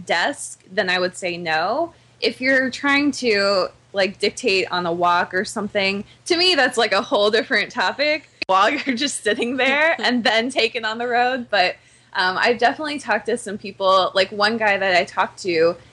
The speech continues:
Speaker 1: he got his dictation software and he was like, "I'm gonna go dictate in my car to train the Dragon, like, while I'm driving." I'm like, "Really? Like, this is,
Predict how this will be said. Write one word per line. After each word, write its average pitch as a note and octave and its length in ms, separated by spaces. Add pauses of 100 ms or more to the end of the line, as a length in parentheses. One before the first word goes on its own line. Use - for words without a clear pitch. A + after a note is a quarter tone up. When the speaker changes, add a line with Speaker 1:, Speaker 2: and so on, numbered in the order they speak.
Speaker 1:
he A3+ 200
got G3+ 220
his D4 180
dictation B3 440
software F#3 380
and F#3+ 140
he G3 120
was F#3+ 220
like, E3 280 (340)
"I'm A3+ 160
gonna D4 160
go A#3 340
dictate G3+ 360
in F3 80
my E3 120
car C#3 400
to G3 120
train E3+ 260
the F3+ 80
Dragon, E3 680 (300)
like, G3+ 240
while G3 220
I'm G3+ 120
driving." F3 540
I'm B3+ 140
like, B3+ 320 (420)
"Really? G4 540
Like, D#4 180
this F4+ 160
is, E4+ 320